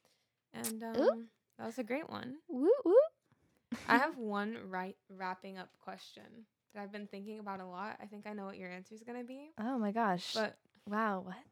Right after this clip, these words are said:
Speaker 2: There's another question? I wasn't
Speaker 1: what
Speaker 2: prepared.
Speaker 1: do you think is more important? Like, obviously, they're both
Speaker 2: <gasps>
Speaker 1: important when creating a song. But do you
Speaker 2: Uh-huh.
Speaker 1: think melody is more important or lyrics?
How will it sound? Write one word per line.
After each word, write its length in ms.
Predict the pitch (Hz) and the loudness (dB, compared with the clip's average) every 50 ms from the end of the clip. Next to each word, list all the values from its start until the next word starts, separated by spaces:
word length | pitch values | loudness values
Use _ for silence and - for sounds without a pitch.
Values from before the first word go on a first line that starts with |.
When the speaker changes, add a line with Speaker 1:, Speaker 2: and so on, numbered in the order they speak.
| _ - - - - - 277 - | _ -20 -20 -18 -18 -18 -8 0
Speaker 2:
There's 180 | - 247 254 240 | 2 4 6 6
another 260 | 254 254 269 294 294 | 8 8 8 8 8
question? 560 | - - - 233 233 427 622 698 - - 392 | 6 6 8 10 12 12 12 10 8 8 8
I 40 | 349 339 | 10 10
wasn't 200 | 359 339 349 320 | 10 8 4 0
Speaker 1:
what 80 | 285 269 | -2 0
Speaker 2:
prepared. 280 | - 285 311 339 226 240 | 2 4 4 4 4 2
Speaker 1:
do 60 | 262 | 0
you 160 | 285 294 320 294 _ | -4 -6 -6 -8 _
think 520 | - 202 196 196 208 240 262 - - - - - _ _ _ _ _ _ - | -4 -2 -2 -2 -2 -4 -8 -10 -14 -20 -20 -20 _ _ _ _ _ _ 2
is 600 | 208 202 202 202 202 202 202 202 196 - - - _ _ _ _ _ _ _ _ _ _ _ _ - | 4 4 6 6 4 4 2 0 -2 -8 -14 -18 _ _ _ _ _ _ _ _ _ _ _ _ -6
more 160 | 214 208 202 | -2 -2 0
important? 300 | 196 196 - 196 185 180 | 0 -2 -2 -4 -2 0
Like, 140 | 214 220 214 | 0 4 8
obviously, 360 | 214 208 214 233 240 - 254 247 | 10 10 10 10 8 6 6 6
they're 100 | 233 220 | 8 8
both 220 | 196 196 190 196 | 10 8 8 8
Speaker 2:
<gasps> 40 | 427 | 8
Speaker 1:
important 380 | 480 466 403 262 190 185 196 196 | 8 6 6 6 4 4 6 6
when 160 | 190 190 196 | 4 4 4
creating 340 | - - 185 185 185 185 190 | 4 4 4 4 4 4 2
a 60 | 196 | -2
song. 460 | - - 175 170 170 185 190 214 254 320 - _ _ _ _ _ _ _ - | -4 -4 -2 0 0 0 0 -2 -6 -8 -12 _ _ _ _ _ _ _ -4
But 220 | - 220 208 202 214 | 2 4 4 4 6
do 60 | 202 202 | 6 4
you 40 | 208 | 4
Speaker 2:
Uh-huh. 80 | 185 190 | 4 4
Speaker 1:
think 320 | 214 202 202 202 - - _ _ _ - | 4 4 4 4 0 -4 _ _ _ -4
melody 460 | 202 202 196 190 196 196 208 220 226 | 0 4 4 6 6 6 6 4 4
is 80 | 233 233 | 4 2
more 140 | 233 233 226 | 2 2 2
important 360 | 226 220 - 233 226 226 220 | 2 4 4 4 4 4 4
or 80 | 190 185 | 2 0
lyrics? 440 | 180 190 196 202 - - _ _ - | -2 -2 -4 -6 -8 -10 _ _ -20